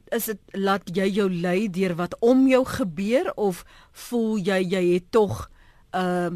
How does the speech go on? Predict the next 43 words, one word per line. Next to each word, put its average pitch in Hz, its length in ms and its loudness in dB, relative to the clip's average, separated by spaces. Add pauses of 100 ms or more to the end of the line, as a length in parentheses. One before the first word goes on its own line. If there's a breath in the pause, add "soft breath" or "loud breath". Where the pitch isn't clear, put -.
(120)
reg 180 580 -2
of 202 340 0
die 160 400 -4
vermoë 196 580 2
om 214 220 0
te 196 120 -6
bepaal 262 640 -2
wat 165 200 -4
jou 170 140 -2
erfenis 165 480 -4 (320 soft breath)
vir - 180 -4
jou 160 380 0
is? 156 280 -2 (200 soft breath)
Dat 196 140 -2
niemand 247 260 6
anders 254 300 2
kan 208 180 0
besluit, 190 320 -2
maar 170 140 -4
jy's 175 260 -2
'n 233 60 -4
kleuring 240 340 0
en 202 80 -2
jy 160 100 -4
sê 180 140 -4
jou 175 100 -2
sodanig 175 500 -2
gedra 202 280 -2 (260 soft breath)
en 165 120 -2
dis 175 180 0
jou 202 120 0
erfenis, 208 400 -2
en 175 80 -4
iemand 180 220 -2
anders 190 320 -2
sê, 196 60 0
"Maar 180 100 -2
jy's 160 200 -4
nou 175 160 0
dit." 220 200 2 (1120 soft breath)
F-, - 180 -14
neem 202 380 4
jy 185 320 4